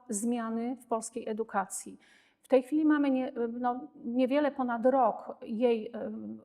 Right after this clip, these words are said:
funkcjonowania, a zobaczycie państwo, ile tych zmian, e, dokonało się już w polskiej szkole. Natomiast pamiętajcie państwo, że wszystkie zmiany, które wprowadzała, zawsze mówiła, że są je-, one wprowadzone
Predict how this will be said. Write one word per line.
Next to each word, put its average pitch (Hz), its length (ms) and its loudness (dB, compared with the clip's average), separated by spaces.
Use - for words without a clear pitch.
funkcjonowania, 226 1000 -2
a 247 80 2
zobaczycie 240 520 -2
państwo, 254 480 0
ile 294 240 4
tych 262 220 -4
zmian, 240 540 -2
e, 226 180 -2
dokonało 254 720 4
się 254 160 -4
już 233 200 -6
w - 80 -16
polskiej 226 380 -6
szkole. 202 460 -2
Natomiast 269 720 0
pamiętajcie 269 600 4
państwo, 262 380 0
że 254 160 2
wszystkie 320 460 -4
zmiany, 220 400 0
które 233 280 0
wprowadzała, 233 760 2
zawsze 277 380 2
mówiła, 269 360 4
że 254 140 2
są 262 260 2
je-, 254 180 0
one 262 260 4
wprowadzone 240 680 2